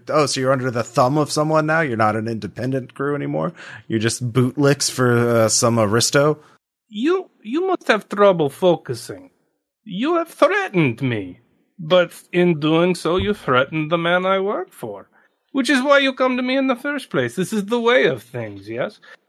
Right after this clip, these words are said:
Speaker 2: So which is it? Who do you work for? Are you the independent one? Free? Are you from under the boot of this man in the high castle? Or, uh, maybe you can do nothing to me,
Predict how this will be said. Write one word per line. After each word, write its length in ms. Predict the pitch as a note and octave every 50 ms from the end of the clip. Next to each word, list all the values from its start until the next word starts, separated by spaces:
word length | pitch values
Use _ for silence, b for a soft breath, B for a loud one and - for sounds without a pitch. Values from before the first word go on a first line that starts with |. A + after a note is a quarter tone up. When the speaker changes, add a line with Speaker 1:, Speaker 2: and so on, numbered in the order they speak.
| _ - -
Speaker 2:
So 140 | - C4+
which 320 | C4 A3 C4+ D#4+ D#4 D#4 -
is 260 | E4+ F4+ D#4 F#3+ C3
it? 180 | C3 G#2+ - - _ -
Who 260 | - C#4 D#4 E4 E4
do 100 | A3 G3+
you 180 | F3 D3+ C#3 B2+
work 340 | A2+ A2 A2 G2+ - - -
for? 240 | - - - - -
Are 180 | - D#3+ D3+ D3+
you 400 | D#3 C#3+ D#3 E3 F#3 A3 B3+ C4+
the 220 | - C4 C4 B3+
independent 720 | B3+ C4+ C4+ D4+ D4+ - C#4+ C#4 C#4+ C#4+ D#4+ D#4 D4 C4+ -
one? 320 | D#4 D4+ D#4 F4 F#4 F#4+ _ _ _ _ _ _
Free? 600 | - - - D#3+ D3 D3 D3 D#3 F#3 A3+ C#4 D#4+ D#4 _ _ _ _ _ _ _ -
Are 140 | C#3+ C#3 C#3
you 160 | D#3 E3+ F3+
from 260 | - - F#3 F3 D3+ -
under 360 | D3 C#3+ D#3 E3+ D#3 E3+ E3+
the 160 | D3 C#3+ B2+
boot 400 | A#2+ A2 B2+ B2+ D3+ G3+ - -
of 200 | C#3+ B2 A#2+ A#2+
this 200 | A#2+ B2 A#2 -
man 460 | C3+ A2+ A2 A2+ A#2+ B2 C3 D3+ E3+ D#3
in 140 | C3 A#2+ A#2
the 160 | A#2 G#2+ G#2
high 320 | - - B2 A#2+ B2+ C3
castle? 600 | B2+ - - B2+ B2+ D#3 F#3 - - - F4 F#4 F#4+ _ _ _ _ _ _ _ _
Or, 400 | - A#3 A#3 A#3 A#3+ A#3+ A#3+ A#3+
uh, 440 | A#3+ A#3+ A#3+ A#3+ A#3 A#3+ A#3+ B3 B3+ B3 _ _ _ _ _ _ _ _ _ _ _ _ _ _ -
maybe 520 | F#3+ F#3 F#3+ G#3+ A#3+ D4 E4 F4+ F4+ F4
you 220 | D#4+ E4 E4+ D#4+ D#4+
can 220 | - D#4+ E4 E4+
do 160 | E4+ F4+ F4+ F4
nothing 460 | F#4+ A4 A4+ G#4+ - - D#3 C#3 C3+
to 140 | - D#3+ D3
me, 360 | C#3 C3 B2+ A2 G2 F2+ -